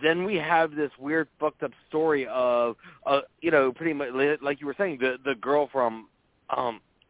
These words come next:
Interview with the Vampire, but released out into the wild and having to learn the rules of and laws of vampirism through just mere survival on her own in the,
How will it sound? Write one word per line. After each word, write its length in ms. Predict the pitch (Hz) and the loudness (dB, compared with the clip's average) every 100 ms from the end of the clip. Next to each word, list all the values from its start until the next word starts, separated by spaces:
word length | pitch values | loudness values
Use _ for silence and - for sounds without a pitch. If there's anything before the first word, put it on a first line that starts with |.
| - | -4
Interview 320 | 139 123 123 | -2 -2 -2
with 120 | 110 | -4
the 40 | - | 0
Vampire, 600 | 135 160 127 117 107 104 - - - - - - | 2 2 2 4 4 0 -8 -20 -20 -20 -8 0
but 220 | 151 131 _ _ _ - 131 120 92 _ - - - - | 0 0 _ _ _ -20 -20 -20 -20 _ -18 -18 -18 -14
released 520 | 131 127 131 165 165 | -4 0 4 2 2
out 180 | 143 147 - | -2 -4 -8
into 260 | - 123 | -8 -6
the 60 | 110 | -4
wild 420 | 107 156 131 110 | 2 4 4 0
and 140 | 104 120 | -6 -12
having 640 | - 135 151 160 147 131 _ _ _ _ _ - | 0 2 2 -2 -10 -14 _ _ _ _ _ 0
to 100 | 143 | 2
learn 480 | 123 131 151 143 117 | 4 4 4 -2 -4
the 80 | |
rules 480 | 117 110 113 135 123 | -6 -4 -2 -2 -2
of 120 | 104 92 107 _ _ - - | -6 -10 -20 _ _ -12 -4
and 160 | 131 113 | -4 0
laws 340 | 104 131 139 110 | 2 4 4 0
of 80 | 87 | -4
vampirism 800 | 131 147 110 104 95 104 101 - _ _ _ _ _ - - _ | -4 -4 -4 -4 -6 -8 -10 -18 _ _ _ _ _ -16 -16 _
through 260 | 123 135 123 | -2 2 2
just 280 | 101 127 123 127 | 2 0 0 -4
mere 260 | 123 123 - | 0 0 -2
survival 560 | 113 90 120 151 110 101 | -8 -4 0 0 0 -4
on 120 | 104 | -4
her 180 | 98 107 | -6 -6
own 240 | 127 85 80 _ _ _ _ _ | -8 -10 -16 _ _ _ _ _
in 120 | 123 | -6
the, 140 | 120 | -4